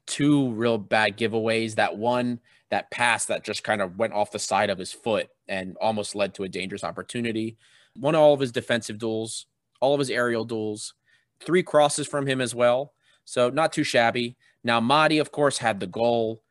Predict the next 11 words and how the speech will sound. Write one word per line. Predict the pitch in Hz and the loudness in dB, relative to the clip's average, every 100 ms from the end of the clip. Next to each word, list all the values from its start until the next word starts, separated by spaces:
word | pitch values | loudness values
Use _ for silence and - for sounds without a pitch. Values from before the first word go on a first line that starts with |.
| _ _ _ | _ _ _
tried | - - 190 202 196 | -8 -2 2 4 6
a | 139 | 4
lot, | 104 104 110 127 - - | 4 4 4 2 0 0
also | 110 117 131 127 117 107 - _ _ _ _ | 0 2 0 0 0 -4 -10 _ _ _ _
kind | - 104 | -8 -8
of | - | -6
failed | 104 101 117 | -2 0 2
at | 113 | 0
a | |
lot. | 117 117 120 - _ _ _ - | 2 4 2 0 _ _ _ -10
Uh, | 92 80 | -8 -8